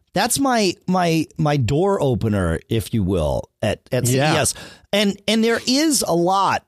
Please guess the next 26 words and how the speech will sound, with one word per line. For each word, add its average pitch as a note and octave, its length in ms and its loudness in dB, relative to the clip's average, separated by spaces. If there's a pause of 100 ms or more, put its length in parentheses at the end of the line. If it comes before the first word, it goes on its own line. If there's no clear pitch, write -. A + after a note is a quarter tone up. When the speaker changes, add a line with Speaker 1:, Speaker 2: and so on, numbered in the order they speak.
(160)
Speaker 1:
that C#3+ 380 -2
I C#3+ 180 0
do D#3+ 360 2
in C3 160 2
terms D#3+ 300 2
of B2+ 100 -2
coverage. A#2 480 0
I, G2+ 120 2
you A#2+ 260 0
know, G#2+ 120 2
I G2+ 60 2
try C#3+ 280 0
to D3+ 60 2
put B2+ 200 -2
together, B2 580 2
you B2 100 0
know, F#2+ 140 2
fifteen D3+ 420 0
or B2 60 2
twenty A2 320 0
separate A2+ 320 0
pieces G#2 640 0 (140)
from G2+ 540 0
the G#2 180 -2
show B2+ 180 2
floor G2+ 400 0